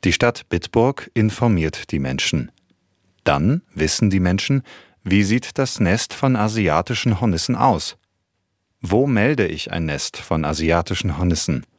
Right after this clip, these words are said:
Nester von asiatischen Hornissen sind oft in Gartenschuppen unter dem Dach. Findet ein Mensch ein Nest? Dann soll der Mensch Abstand halten. Das ist sehr wichtig.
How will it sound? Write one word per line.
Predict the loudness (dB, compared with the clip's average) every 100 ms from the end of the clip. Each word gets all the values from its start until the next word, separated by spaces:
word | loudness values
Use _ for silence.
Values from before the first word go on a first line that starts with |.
| _ _ _ _ _ _ _ 0
Nester | 2 2 2 0
von | 0 -2
asiatischen | 0 0 0 0 0 -2 0 2
Hornissen | 0 0 0 2
sind | 2 0 0
oft | -2 -4 -16 -18 _
in | -2 0 2
Gartenschuppen | 2 2 0 -2 -2 -4 -2 0 0 -4 _ _ _ _
unter | 0 0 0
dem | 0 0
Dach. | 0 -2 -8 -16 _ _ _ _ _ _ _ _ _
Findet | 0 2 2 0 0
ein | -2 0
Mensch | 0 0 -2 0
ein | 4 4
Nest? | 2 -2 -12 -18 _ _ _ _ _ _ _ _ -2
Dann | 0 2 -2 -6 -4
soll | 2 4
der | 4 2
Mensch | 2 -2 -4 -6
Abstand | -6 -4 -2 -2 -2 -6
halten. | -6 -6 -8 -10 _ _ _ _ _ -2
Das | 0
ist | 0 -4 -4
sehr | 0 2 2
wichtig. | 0 -4 -8 -10 -14